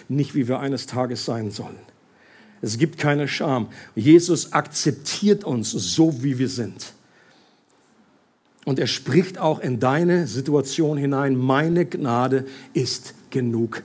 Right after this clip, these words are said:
für dich." Denn meine Kraft kommt in einer Schwachheit zur Vollendung. Und dass wir auch lernen können, uns dessen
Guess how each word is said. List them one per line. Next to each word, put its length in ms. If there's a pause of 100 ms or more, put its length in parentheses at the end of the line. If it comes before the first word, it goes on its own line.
für 240
dich." 420 (1000)
Denn 100
meine 360
Kraft 500
kommt 240
in 100
einer 200
Schwachheit 480
zur 160
Vollendung. 500 (240)
Und 80
dass 180
wir 140
auch 140
lernen 320
können, 340
uns 320
dessen 440